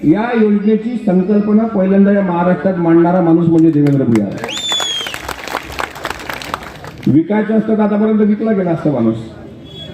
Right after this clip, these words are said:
आले होते, स्पेशल विमान घेऊन आले होते मुलताईला.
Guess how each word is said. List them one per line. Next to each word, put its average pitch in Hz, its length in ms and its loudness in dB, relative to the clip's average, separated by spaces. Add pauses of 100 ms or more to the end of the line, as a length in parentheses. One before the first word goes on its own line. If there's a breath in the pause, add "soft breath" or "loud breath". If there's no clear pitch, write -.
(880)
आले 185 220 2
होते, 220 240 2
स्पेशल 208 420 -2
विमान 202 280 -6
घेऊन 196 200 -6
आले 214 200 -8
होते 185 480 -8
मुलताईला. 151 540 2